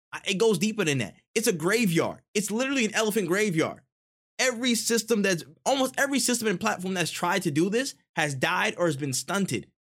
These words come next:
has been hurt. So this is, this is nothing new. For people that are shocked at this, what the hell y'all been looking at, bro? 'Cause this, this was written on the stars as soon as they dropped. As soon as they dropped, it was written in the stars, bro. Like,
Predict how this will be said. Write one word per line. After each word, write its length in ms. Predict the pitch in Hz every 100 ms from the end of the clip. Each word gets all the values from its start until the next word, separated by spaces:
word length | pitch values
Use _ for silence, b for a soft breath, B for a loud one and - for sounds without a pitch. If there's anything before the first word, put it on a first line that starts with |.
| -
has 100 | 147
been 120 | 147
hurt. 420 | 123 - 208 180 _ _ _ _
So 340 | - 175 170 - B _ _ _ _ -
this 160 | 226 240
is, 140 | 214
this 160 | 214 247
is 100 | 226
nothing 340 | 254 254 220
new. 300 | 285 226 117 _ -
For 80 |
people 180 | 156 269
that 140 | 233 196
are 80 |
shocked 300 | 147 226 311
at 120 | 170 139
this, 300 | 135 131 - _ _ _ _ _ -
what 160 | - 240
the 60 | 370
hell 120 | 302
y'all 180 | 294 302
been 200 | 214 214
looking 280 | 415 359
at, 220 | 196 147 143
bro? 220 | 208 254
'Cause 160 | 202
this, 180 | 175 302
this 240 | 185 277 311
was 200 | 214 147
written 340 | 151 262 214
on 120 | 208
the 80 | 196
stars 400 | - 226 208 180
as 140 | 170 -
soon 220 | 247 247
as 60 |
they 160 | 208 196
dropped. 420 | 147 202 202 - _ -
As 160 | 165 156
soon 200 | 262 262
as 60 |
they 100 | 233
dropped, 280 | 175 196 -
it 40 |
was 180 | 190 151
written 220 | 151 175
in 40 | 175
the 80 | 156
stars, 360 | 180 156 131
bro. 320 | 117 117 127 -
Like, 320 | - 135 131